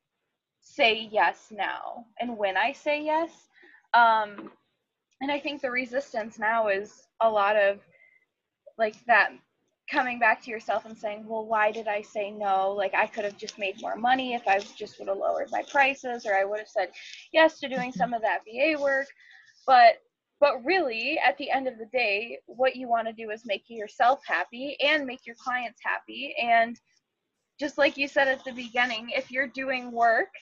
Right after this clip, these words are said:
Speaker 1: that you know you don't really wanna be doing, and it's not actually serving the business owner that you're working for, or it is in the short term, but not the long term,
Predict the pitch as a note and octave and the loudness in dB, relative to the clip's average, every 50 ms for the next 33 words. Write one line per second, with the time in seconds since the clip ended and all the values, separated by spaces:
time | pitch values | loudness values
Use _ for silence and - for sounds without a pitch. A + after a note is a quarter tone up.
0 | - B3 A#3 - A#3 A#3 B3 B3 G3+ G#3 _ _ _ _ _ A3 B3+ C4 C#4 A#3+ | -2 0 0 0 0 -4 -12 -14 -14 -18 _ _ _ _ _ -8 0 4 8 10
1 | A#3+ A#3 A3+ A#3 B3+ C4 B3+ A#3 A3+ A3 G3+ - A3 A3+ A#3+ - - - A3 A3+ | 10 10 10 8 4 -2 -6 -10 -14 -12 -4 0 2 2 2 2 -2 -8 -8 -4
2 | A#3+ B3 B3+ B3 A3 A3+ A3+ A3 G#3+ A3 A3 G#3+ A3 A3+ G#3 G#3+ G#3 A3 G#3 F#3+ | -2 -2 0 -2 -4 -4 -4 -4 -4 -2 -4 -4 -6 -8 -18 -16 -12 -10 -8 -6
3 | F#3+ G3 G3+ A3+ C#4 C#4 - B3 A#3+ A3+ A#3 - B3 A3+ A3 - - G#3+ A3+ A#3+ | -6 -6 -6 -8 -8 -6 -6 -4 -4 -4 -6 -6 -4 -4 -2 -2 0 2 2 2
4 | - - - A#3+ A#3+ A#3+ A#3 - - - G#3 A3 A3+ A3 G3+ G#3+ A3 G#3 G3+ G#3 | 0 -2 -10 -12 -12 -12 -12 -6 0 0 0 0 0 -2 -6 -4 -4 -4 -2 -2
5 | G#3+ A3 - A3+ G3+ G#3+ - G3+ G3+ G3 G3+ G3 G#3 G#3 F#3 - G3+ G3+ G#3 G#3+ | -4 -6 -6 -8 -8 -8 -6 -6 -6 -4 -4 -4 -2 -2 -2 -2 -2 -2 -2 -2
6 | A#3+ C4+ C4 A#3 G3+ G3+ G#3+ - - F#3+ F#3 G3+ A#3 - - - - - _ - | -2 -4 -6 -8 -16 -16 -10 -2 0 2 2 2 0 -2 -10 -20 -20 -14 _ 2
7 | A#3+ C#4+ C#4+ C#4 D4 D#4 C#4 C4 B3+ B3 - - C4+ B3 A#3 - - - A3+ A3 | 4 6 8 6 6 4 4 -2 -6 -6 -6 -2 -2 -2 -2 -4 -8 -10 -10 -10
8 | A#3 A#3+ A#3 F#3 G3 A3 - A3 A3 G#3+ A3 A#3 A#3 A#3+ - - G#3 F#3+ G3 G3+ | -10 -10 -8 -6 -6 -6 -8 -10 -10 -8 -6 -6 -8 -10 -12 -12 -12 -10 -12 -12